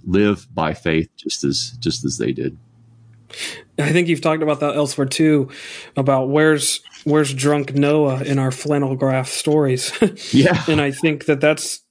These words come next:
Speaker 2: similar to the, we, we miss, uh, we see this anecdotal sort of paragraph of Noah's faith, and we miss the fact that it was remarkable faith because he had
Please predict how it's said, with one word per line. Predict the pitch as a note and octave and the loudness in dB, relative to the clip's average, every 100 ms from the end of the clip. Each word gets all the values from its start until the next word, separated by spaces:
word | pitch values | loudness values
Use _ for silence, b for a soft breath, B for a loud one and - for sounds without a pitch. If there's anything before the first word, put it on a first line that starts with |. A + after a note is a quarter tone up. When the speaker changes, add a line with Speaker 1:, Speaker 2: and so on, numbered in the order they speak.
| _ E3 D3+ F#3 | _ -20 -2 0
Speaker 2:
similar | F3 G3+ G#3+ G#3 C#3 | 2 4 4 4 2
to | D3+ | 2
the, | D#3 D3 D#3+ | 0 2 2
we, | D#3+ E3 | 4 4
we | D#3 D#3 | 2 2
miss, | D3+ E3 F#3+ - - B B B - | 4 2 2 -4 -8 B B B -2
uh, | D3+ - | 0 2
we | D3+ C#3+ | 0 0
see | - F3 F3 D#3+ | 0 2 2 0
this | C#3+ D3+ C#3+ - _ _ _ _ D#3+ E3+ | 2 0 0 -8 _ _ _ _ -12 -4
anecdotal | D#3+ E3+ D#3 C#3+ D#3 D#3 D3 C#3+ | 0 0 0 0 2 4 4 2
sort | C3+ D#3+ D3 | 0 0 0
of | C3+ - | 0 -2
paragraph | E3 E3 C#3+ C3 C3 C#3+ | 0 0 0 0 0 -2
of | C3 | -2
Noah's | C#3 C#3+ C3+ C3 | 0 2 0 -2
faith, | - D#3+ C#3+ C3+ - B B B B - | 0 2 2 -4 -16 B B B B -2
and | C#3+ | 2
we | C#3 | 4
miss | D3+ D#3 - | 2 0 -4
the | - C3+ | -4 -4
fact | D#3+ C#3+ C3 C#3 | 0 -2 -2 -2
that | C3+ - _ | -2 -2 _
it | E3+ E3 | 0 2
was | D3+ C3+ - - - | 2 0 -6 -8 -4
remarkable | D3 C#3+ E3+ F#3+ D3+ | 2 2 2 0 -2
faith | C3 C3+ C#3+ - | -2 -2 -2 -2
because | B2+ C#3 C3 - - | -2 0 0 -2 -6
he | C#3 D3 | 0 0
had | D3 C3+ C3+ | 2 -2 -2